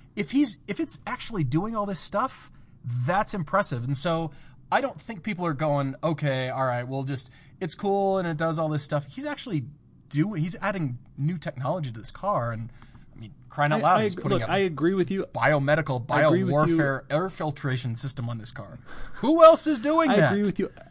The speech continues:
Speaker 2: Yeah, I agree with you, and I hear you, but here's the reason I say the free ride thing, okay? One is, uh, two, two things. The, the Volkswagen scandal, we've been talking about that for a couple of weeks, and everybody's still talking about it. We don't know what they're gonna do.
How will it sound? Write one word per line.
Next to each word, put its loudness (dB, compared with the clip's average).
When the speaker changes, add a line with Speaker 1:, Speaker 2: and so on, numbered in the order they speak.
Speaker 2:
Yeah, 4
I 2
agree 2
with 2
you, 0
and -2
I -2
hear -4
you, -2
but -2
here's -4
the -4
reason 2
I -2
say -2
the -4
free -2
ride 0
thing, -16
okay? -2
One -2
is, -6
uh, -2
two, -8
two -2
things. -8
The, 0
the -4
Volkswagen -2
scandal, -6
we've -2
been -4
talking -2
about 0
that 0
for -2
a -2
couple -2
of 0
weeks, -8
and 4
everybody's 4
still 0
talking -4
about -6
it. -6
We -2
don't -2
know -2
what -6
they're -8
gonna -4
do. -2